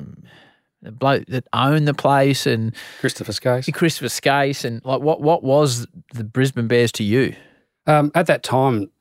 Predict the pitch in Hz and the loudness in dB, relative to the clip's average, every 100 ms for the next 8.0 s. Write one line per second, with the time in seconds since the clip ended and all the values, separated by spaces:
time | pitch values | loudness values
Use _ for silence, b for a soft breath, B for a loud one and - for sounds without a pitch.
0 | _ 120 110 101 - - 95 104 107 101 | _ -2 0 -2 -8 -10 -4 0 2 2
1 | 90 - 104 98 92 127 113 - 95 87 | -2 -4 -2 0 -2 -6 -8 -4 -4 -6
2 | - 98 90 92 92 - - - 90 - | -8 -4 -2 -2 -4 -6 -10 -14 -14 -16
3 | - 80 - 85 78 98 90 - _ _ | -14 -14 -14 -16 -10 -8 -8 -10 _ _
4 | _ _ _ 143 147 - 208 175 151 135 | _ _ _ -12 -8 -2 -2 -2 0 0
5 | - - - b b b b b b b | 0 -8 -18 b b b b b b b
6 | b _ 160 196 175 - 104 110 127 120 | b _ 0 2 2 -2 -2 2 2 4
7 | 113 110 - 123 - 185 156 - 156 | 2 0 -2 -2 2 2 2 2 0